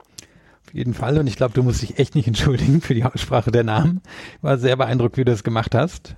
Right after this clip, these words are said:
Alle, die den Podcast schon länger hören, haben oder hätten sich vorstellen können, wie das bei mir gelaufen wäre. <laughs> Von daher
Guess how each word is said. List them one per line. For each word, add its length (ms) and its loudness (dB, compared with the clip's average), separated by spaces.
Alle, 260 0
die 140 -2
den 160 0
Podcast 360 -4
schon 100 -2
länger 260 0
hören, 440 -2
haben 380 -4
oder 140 -4
hätten 240 -2
sich 120 -2
vorstellen 340 0
können, 160 2
wie 60 0
das 120 -2
bei 140 -2
mir 200 4
gelaufen 440 0
wäre. 340 2
<laughs> 260 -6
Von 160 2
daher 380 2